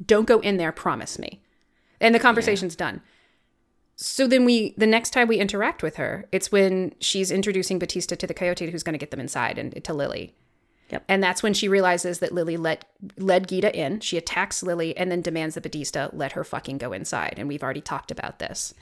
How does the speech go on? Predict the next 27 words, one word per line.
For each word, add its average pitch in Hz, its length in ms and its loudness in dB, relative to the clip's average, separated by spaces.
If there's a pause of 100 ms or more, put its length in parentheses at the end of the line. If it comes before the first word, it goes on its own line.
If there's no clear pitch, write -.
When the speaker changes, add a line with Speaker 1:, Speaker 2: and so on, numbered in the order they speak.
(200)
Speaker 2:
And 190 160 0
this 180 160 -2
is 170 80 -4
bullshit. - 440 -6
This 160 180 0
is 180 100 0 (280)
bullshit. 254 460 6
A, 190 180 -2 (240)
a - 100 0
parent 247 360 2
never 226 320 4
would 208 160 2
let 190 300 2 (160)
a 160 340 4 (460)
child 240 460 4 (200)
go 214 220 6
into 170 640 2 (240)
zombie 202 440 8
apocalypse 160 600 2
town 156 540 2 (800)
with - 200 0
them. - 240 -2 (120)
Never, 233 480 6 (160)
never, 196 280 4
never, 156 440 4
never, 151 320 -2
never, 214 400 4